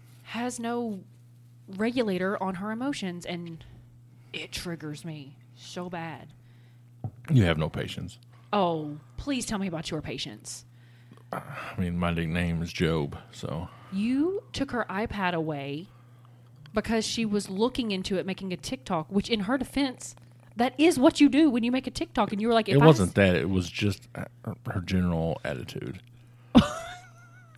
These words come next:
Speaker 1: She just didn't like the way she looked at her iPad. She was holding her iPad.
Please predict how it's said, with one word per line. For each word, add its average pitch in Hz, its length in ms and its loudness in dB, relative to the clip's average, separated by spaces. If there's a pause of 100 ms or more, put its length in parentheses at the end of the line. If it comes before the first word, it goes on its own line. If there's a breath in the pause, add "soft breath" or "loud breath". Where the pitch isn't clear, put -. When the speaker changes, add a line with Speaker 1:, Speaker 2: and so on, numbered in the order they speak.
(120)
Speaker 1:
She - 200 -16
just - 180 -14
didn't - 180 -10
like 165 140 -8
the 175 60 -10
way 135 140 -8
she 180 220 -12 (420)
looked 202 200 -4
at 226 60 0
her 220 80 -2
iPad. 214 760 0
She - 140 -10
was 147 100 -14
holding 220 260 -8
her 220 120 -8
iPad. 214 300 -4